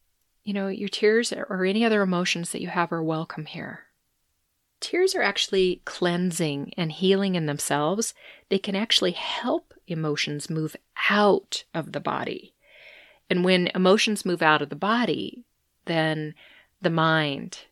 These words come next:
and the heart are more ready to shift. I consider tears to be a self-care practice.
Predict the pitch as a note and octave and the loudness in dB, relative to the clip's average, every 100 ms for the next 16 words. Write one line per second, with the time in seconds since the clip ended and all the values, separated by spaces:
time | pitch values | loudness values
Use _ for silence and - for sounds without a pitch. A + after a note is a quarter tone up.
0 | _ _ _ _ D#3 D3+ D3+ F3+ E3 - | _ _ _ _ -4 -4 2 4 4 2
1 | - - D3+ D3+ D3+ D3 C#3+ - D3+ D#3 | -6 -2 0 0 -2 -4 -8 -4 2 4
2 | D#3+ C#3 C#3 E3 _ _ _ - D#3+ D#3 | 4 2 0 -8 _ _ _ -2 0 0
3 | D#3 - - A#3+ - - _ _ _ _ | -4 -2 0 0 -4 -10 _ _ _ _
4 | _ _ _ _ _ _ D4 - F#4 - | _ _ _ _ _ _ 0 0 -4 4
5 | A3 F#3 - - F3 - D#3 D3 C#3+ - | 4 4 0 2 2 2 -4 0 0 0
6 | C#3+ C#3+ - C3+ C3 - - - - - | -2 -4 -6 -6 -4 -8 -10 -12 -12 -12
7 | - | -18